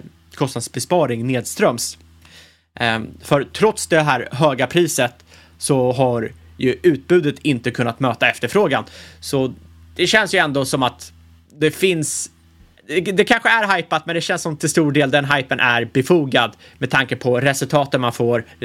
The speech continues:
med tanke på hur många som är intresserade av det här pillret och med tanke på hur viralt, inte pillret, men den här lä-, det här läkemedlet och hur viralt det här läkemedlet har gått.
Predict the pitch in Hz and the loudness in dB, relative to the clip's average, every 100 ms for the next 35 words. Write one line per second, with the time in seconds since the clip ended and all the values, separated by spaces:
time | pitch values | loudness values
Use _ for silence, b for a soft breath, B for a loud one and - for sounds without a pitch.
0 | 123 135 131 131 120 123 135 131 120 120 | -8 -8 -2 0 2 0 0 0 -2 -2
1 | 120 131 123 120 - 131 120 117 117 123 | -4 -4 -4 -4 -2 0 0 0 -2 0
2 | 113 107 - b b b b b b b | -2 -2 -8 b b b b b b b
3 | - 107 - 196 165 165 - - - 139 | -2 -2 2 2 2 0 -2 -12 -4 -2
4 | 139 139 135 123 123 123 123 117 - 117 | 0 0 0 0 0 2 0 0 -4 -2
5 | 135 127 147 127 110 - - - b b | 0 2 2 0 -4 -14 -18 -20 b b
6 | b - 135 131 156 131 117 - 113 113 | b -2 0 0 0 0 -2 -4 -6 -4
7 | 123 139 147 131 123 127 123 120 123 120 | -8 -4 0 0 0 0 0 0 0 -2
8 | 131 139 120 117 123 120 123 120 131 143 | -2 -2 -2 -4 -2 0 0 2 2 0
9 | 127 117 113 110 113 110 110 117 170 - | 0 -2 0 -2 -4 -6 -4 0 0 -2